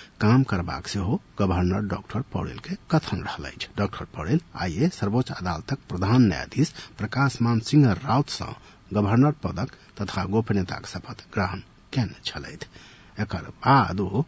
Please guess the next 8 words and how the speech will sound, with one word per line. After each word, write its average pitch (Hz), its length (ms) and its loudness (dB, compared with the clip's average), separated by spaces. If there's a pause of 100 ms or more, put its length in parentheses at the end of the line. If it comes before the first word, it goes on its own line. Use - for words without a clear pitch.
(120)
उप 127 200 0
प्रधानमंत्री 90 680 -2
तथा - 260 -4 (140)
अर्थमंत्री 107 520 -2 (280)
विष्णु 156 300 4
प्रसाद - 420 -6
पौडेल 113 320 -6
संग 214 200 0